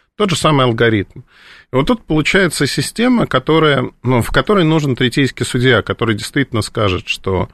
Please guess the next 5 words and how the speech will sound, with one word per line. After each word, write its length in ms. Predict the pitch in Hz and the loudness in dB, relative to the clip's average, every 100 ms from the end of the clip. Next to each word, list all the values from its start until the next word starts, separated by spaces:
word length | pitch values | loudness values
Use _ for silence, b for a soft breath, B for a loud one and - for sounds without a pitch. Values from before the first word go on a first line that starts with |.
| b b b b | b b b b
дорожная, 920 | 117 143 175 160 135 110 - 107 110 | 0 2 2 0 2 0 -2 -4 -2
э, 40 | 107 | -2
ситуация 540 | - 135 185 - 110 | -2 0 0 0 0
вот 180 | 110 - | 0 -2
такая-то. 760 | - 123 117 98 90 - - 127 | -4 -2 0 2 0 -4 -10 -12